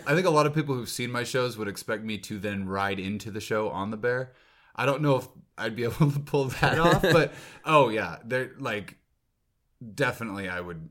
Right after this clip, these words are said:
Speaker 1: I would try to get around the bear. There's, there are very few things that would make me not want to play an accordion.
Speaker 2: Yeah.
Speaker 1: And there, there are very few situations where I feel an accordion is unhelpful.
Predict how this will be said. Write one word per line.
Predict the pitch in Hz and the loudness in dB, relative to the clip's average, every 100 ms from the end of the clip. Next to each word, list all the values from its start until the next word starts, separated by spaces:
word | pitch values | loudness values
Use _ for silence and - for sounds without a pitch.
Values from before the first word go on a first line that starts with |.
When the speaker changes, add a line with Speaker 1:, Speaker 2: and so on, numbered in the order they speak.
| - | -8
Speaker 1:
I | 95 | -8
would | 92 | -8
try | - 98 | -6 -6
to | 85 | -4
get | 82 | -6
around | 85 80 80 | -8 -8 -8
the | 80 | -10
bear. | 76 71 62 _ _ _ _ _ | -10 -10 -12 _ _ _ _ _
There's, | - 110 107 87 - | -4 -2 -2 -6 -12
there | 113 113 | -6 -2
are | 110 | -2
very | 104 92 92 117 117 | -4 -6 -2 -2 -2
few | 110 107 | -4 -10
things | 95 98 92 87 | -6 -6 -6 -8
that | 92 | -10
would | 92 | -10
make | 92 87 82 | -8 -8 -8
me | 90 | -10
not | 85 87 87 92 82 _ _ _ _ _ _ | -8 -8 -6 -6 -8 _ _ _ _ _ _
want | 110 95 87 - | -8 -6 -6 -10
to | |
play | 80 92 82 | -10 -8 -6
an | 80 | -8
accordion. | 78 85 76 73 67 | -10 -10 -10 -14 -4
Speaker 2:
Yeah. | 107 101 65 - - - - | 2 2 2 -12 -20 -20 -12
Speaker 1:
And | 107 | -4
there, | 110 110 - | -2 -4 -2
there | 139 147 | 0 2
are | |
very | 139 180 | 4 2
few | 165 143 | 0 -4
situations | - 123 104 104 98 85 | -4 -6 -4 -4 -4 -8
where | 92 | -8
I | 90 | -8
feel | 90 98 90 | -8 -8 -6
an | |
accordion | 85 - 90 87 85 80 | -8 -8 -8 -8 -8 -10
is | 82 80 - _ _ _ _ _ _ _ - | -12 -14 -14 _ _ _ _ _ _ _ -8
unhelpful. | 98 87 82 80 82 78 - - 69 - | -6 -4 -6 -8 -8 -10 -10 -12 -12 -12